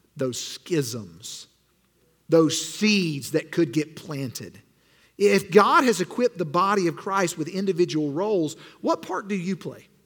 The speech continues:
What is your part in the body? Uh, which, which tool, if we were talking about a, a tool belt, you know, which tool would you be? Uh, what would you be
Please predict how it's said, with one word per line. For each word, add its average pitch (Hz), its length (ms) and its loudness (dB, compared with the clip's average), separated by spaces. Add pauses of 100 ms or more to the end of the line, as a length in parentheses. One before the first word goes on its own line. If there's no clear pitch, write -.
(640)
What 247 180 6
is 147 320 0
your 254 480 6 (380)
part 170 520 -2 (380)
in 147 140 -6
the 131 60 -4
body? 98 360 -12 (540)
Uh, 180 200 -4
which, 254 360 0 (180)
which 285 420 2
tool, 254 400 2
if 165 120 2
we 240 80 0
were 226 100 4
talking 277 400 -2
about 208 280 2 (280)
a, 190 140 -2
a 190 80 0
tool 269 360 2
belt, 147 380 0 (460)
you 196 80 2
know, 190 60 4
which 330 560 4
tool 170 720 2 (280)
would 175 320 6
you 185 300 -2
be? 131 360 -6 (460)
Uh, - 60 2
what 269 260 0
would 233 200 -2
you 220 180 0
be 190 420 0